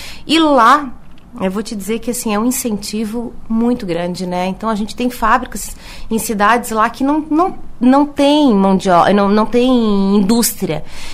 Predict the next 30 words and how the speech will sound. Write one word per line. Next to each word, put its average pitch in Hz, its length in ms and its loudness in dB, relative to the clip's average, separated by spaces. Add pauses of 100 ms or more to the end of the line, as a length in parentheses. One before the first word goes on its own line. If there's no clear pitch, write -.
(140)
Então, 214 420 2
assim, 247 280 2
os 202 100 0
prefeitos 269 800 0
constroem, 240 600 2
a 233 40 2
gente - 300 -4 (380)
começou 285 580 2 (140)
com 269 120 4
duas 262 300 0
facções 185 480 -2
lá, 170 160 0
hoje 185 180 -2
a 202 40 -2
gente 208 180 -4
tem 240 140 2
nove. 214 500 4 (500)
E, 175 600 0
e, - 40 -2
e 190 40 -2
concentrados 233 720 2
praticamente 262 500 0
tudo 247 140 -4
na 262 100 4
mesma 254 240 2
família. 254 480 2
Então, 185 600 -2 (140)
são 208 260 -2
três 233 380 2
donos, 160 500 -4